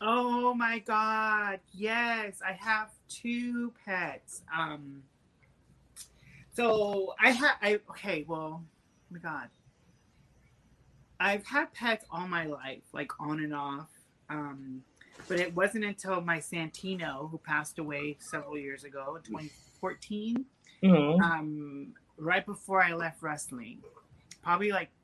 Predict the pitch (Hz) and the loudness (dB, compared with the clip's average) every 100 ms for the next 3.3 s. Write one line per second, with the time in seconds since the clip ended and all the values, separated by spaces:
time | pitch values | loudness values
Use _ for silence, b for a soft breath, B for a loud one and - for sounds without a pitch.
0 | - - 208 214 - - - 196 196 196 | -18 -2 -2 -2 -8 -20 -8 -2 -2 -2
1 | - 170 160 151 147 - 147 139 135 123 | -4 -4 -4 -6 -8 -2 -2 -2 -6 -8
2 | 139 139 131 143 147 143 143 135 - 120 | -8 -10 -8 -6 -2 -2 -2 -6 -10 -8
3 | 139 143 | -8 -8